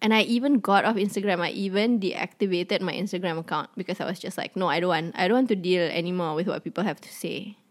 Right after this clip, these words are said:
you know? Um, or getting my feelings hurt. And I was so miserable. And I didn't even know that I was miserable because I wasn't sharing with people how I felt about anything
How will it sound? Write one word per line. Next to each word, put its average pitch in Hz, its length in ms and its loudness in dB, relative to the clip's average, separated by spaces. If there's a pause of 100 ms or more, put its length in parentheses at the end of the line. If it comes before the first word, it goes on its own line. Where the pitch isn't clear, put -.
(300)
you 190 160 -2
know? 269 180 -2 (920)
Um, 175 600 -2 (640)
or 208 100 4
getting 202 320 2
my 180 120 2
feelings 175 460 -4
hurt. - 360 -2 (1600)
And 226 540 4 (380)
I 294 120 4
was 302 140 4
so 302 260 4
miserable. 247 760 2 (1200)
And 226 140 6
I 233 80 10
didn't 269 260 4
even 254 240 6
know 269 140 8
that 190 160 4
I 180 80 6
was 196 200 4
miserable 208 420 4
because 185 280 2
I 170 100 4
wasn't 180 440 2 (760)
sharing 196 420 4
with 190 180 -4
people 180 280 -2
how 190 140 4
I 170 120 4
felt 196 260 -2
about - 180 -4
anything 202 680 -2